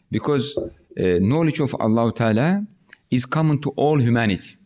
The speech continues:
You know, uh, everyone in the world is searching for the, uh, creator. But, uh, the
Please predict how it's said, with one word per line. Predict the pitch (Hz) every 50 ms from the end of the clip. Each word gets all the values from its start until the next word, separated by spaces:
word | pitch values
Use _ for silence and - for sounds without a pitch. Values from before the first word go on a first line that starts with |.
| _ _ _ _ _ _ _ _ _ _ _ - - - - - - -
You | 95 92
know, | 92
uh, | 82 - 87 85 82 80 - -
everyone | - 127 131 127 123 110 113 113 110
in | - - 107
the | 104 101
world | 98 107 110 110 110 110 107 - - - _ _ _ _ _ _ _ _ _ -
is | 117 117 117 113 107 95 - - - -
searching | - - - 120 110 104 - - 107 101
for | - - 107 104 98
the, | 90 107 107 - -
uh, | 92 87 85 82 82 82 80 80 82 - -
creator. | 110 110 104 101 98 95 - 80 67 - - _ _ _ _ _ _ _ _ _ -
But, | - 107 151 156 139 151 - - - _ _ _ _ _ _ _ _ _ _ _ _ _ -
uh, | - 92 92 90 87 85 82 82 82 80 80 80 80 80 - - - _ - - 104 101
the | 110 107